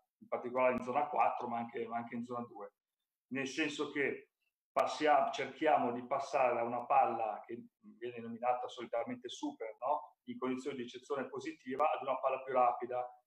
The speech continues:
eh, alla, alla quick, tanto per, per intenderci, e mentre cerchiamo di, ah, velocizzare le traiettorie anche con, eh, il caso di eccezione punto esclamativo, cioè passare da una palla,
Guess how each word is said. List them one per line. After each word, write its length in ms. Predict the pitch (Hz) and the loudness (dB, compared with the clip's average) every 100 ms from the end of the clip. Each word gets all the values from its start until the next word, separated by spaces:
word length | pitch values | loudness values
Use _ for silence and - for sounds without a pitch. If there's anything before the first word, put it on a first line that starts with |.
| _ _ | _ _
eh, 380 | 117 117 113 110 | -4 -2 -2 -2
alla, 260 | 110 107 107 - - - | -2 0 0 -2 -14 -8
alla 220 | 117 110 | -4 -2
quick, 400 | 147 131 117 - | -2 -4 -6 -6
tanto 260 | 117 113 110 | -4 -4 -4
per, 300 | 113 107 104 | -4 -4 -6
per 120 | 113 | -10
intenderci, 800 | 107 117 110 123 123 190 185 _ _ _ _ _ | -10 -10 -8 -10 -8 -10 -10 _ _ _ _ _
e 920 | - 127 127 123 120 117 117 117 - - | -2 0 2 2 0 0 -2 -4 -8 -12
mentre 920 | 113 131 180 160 123 127 123 117 - | -10 -2 0 0 -4 -2 0 0 -4
cerchiamo 600 | - 131 - 156 147 127 | -10 -10 -2 2 2 0
di, 340 | 127 123 120 - | -4 -4 -6 -6
ah, 260 | 113 113 117 113 113 | -6 -6 -8 -16 -8
velocizzare 540 | 131 135 - - 135 | -6 -6 -6 -2 0
le 60 | 117 | 0
traiettorie 560 | 135 160 - 147 165 | -2 -2 0 0 2
anche 640 | 127 127 131 - 156 - _ _ _ | 0 -2 -4 -6 -8 -8 _ _ _
con, 340 | - 139 131 | 0 0 0
eh, 240 | 127 127 123 | 0 -2 -2
il 100 | 123 | -2
caso 200 | - 139 | 0 0
di 60 | 160 | -2
eccezione 400 | - 117 139 131 | -8 -8 -6 -6
punto 260 | 139 123 | -8 -8
esclamativo, 640 | 131 - 123 123 120 113 110 | -6 -4 -4 -4 -6 -6 -6
cioè 180 | 127 | -4
passare 300 | - - 143 | -2 0 0
da 80 | 127 | 2
una 100 | 123 | 2
palla, 340 | 143 131 117 | 4 4 4